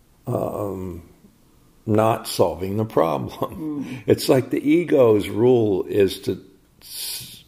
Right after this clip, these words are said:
Speaker 1: make problems, say it's sol-, gonna solve them, but never solve them. You know, like, make sure you never solve them. Make sure one problem leads to the next problem, leads to the next problem.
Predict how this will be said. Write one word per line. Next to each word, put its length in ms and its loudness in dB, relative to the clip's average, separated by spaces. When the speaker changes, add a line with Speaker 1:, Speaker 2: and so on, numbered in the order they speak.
Speaker 1:
make 440 4
problems, 760 0
say 560 4
it's 280 0
sol-, 420 0
gonna 280 -2
solve 460 0
them, 280 -4
but 180 0
never 380 2
solve 460 0
them. 260 -12
You 140 -2
know, 260 2
like, 160 2
make 340 2
sure 320 0
you 160 0
never 340 -4
solve 460 -10
them. 300 -12
Make 260 0
sure 320 4
one 300 4
problem 520 2
leads 300 -4
to 120 4
the 100 0
next 320 -4
problem, 400 -2
leads 240 -6
to 80 -6
the 100 -4
next 300 -6
problem. 480 -8